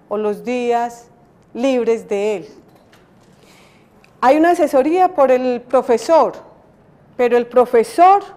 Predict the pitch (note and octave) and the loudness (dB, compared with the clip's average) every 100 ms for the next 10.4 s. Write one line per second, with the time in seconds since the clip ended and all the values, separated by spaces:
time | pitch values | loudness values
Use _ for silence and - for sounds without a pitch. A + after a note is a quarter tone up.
0 | - _ - C#4 C#4 D4+ D#4+ D#4 D#4+ D#4+ | -20 _ -2 2 2 2 0 -2 -2 -2
1 | C#4+ B3 A#3+ C4 C#4+ - A#3+ C4 A#3 A3 | 2 4 4 2 -2 -8 -4 0 0 2
2 | A3+ B3+ C4+ D#4+ D4 C4+ D#4 E4+ - - | 2 2 0 -4 -2 -2 0 0 -2 -12
3 | - - D4 C#4+ C#4+ D4+ B3+ E3+ - - | -20 -4 0 0 2 2 2 -2 -14 -20
4 | _ _ _ _ _ _ - - - D#4+ | _ _ _ _ _ _ -20 -12 -2 2
5 | E4 D#4 F4+ E4+ - F#4+ G4 E4 D4+ - | 2 0 -2 -2 2 4 4 4 2 0
6 | - - C#4+ D4 E4 E4+ E4+ C#4+ - C4 | -4 -4 0 2 2 0 -4 -6 0 0
7 | B3 B3+ - F4+ G4+ - - F4 D#4 - | 2 -4 0 2 2 -2 -2 -2 -4 -16
8 | _ _ _ _ _ _ - _ - A#3 | _ _ _ _ _ _ -20 _ -8 0
9 | B3+ A#3+ B3 B3+ C4+ F4+ F#4 - B3+ C4+ | 4 4 4 2 6 6 4 0 -2 0
10 | D4+ - G3+ E3 | -2 -2 -6 -6